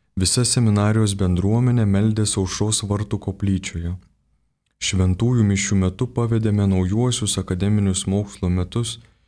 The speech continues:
Švenčiausiai Mergelei Marijai ir prašėme jos užtarimo.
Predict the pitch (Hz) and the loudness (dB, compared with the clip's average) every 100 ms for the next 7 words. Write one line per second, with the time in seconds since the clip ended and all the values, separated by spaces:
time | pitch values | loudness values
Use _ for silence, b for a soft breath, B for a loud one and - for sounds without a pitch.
0 | b - 92 87 - 110 120 - 110 95 | b -2 0 2 0 0 0 0 0 2
1 | 92 92 92 95 87 87 87 110 117 98 | 2 2 2 2 2 0 0 0 0 -2
2 | - B B - 90 - 98 110 - 101 | -6 B B -6 -6 -2 0 0 0 0
3 | 101 107 101 92 85 - - 85 82 85 | 2 0 -2 -4 -8 -8 -4 -2 -2 -2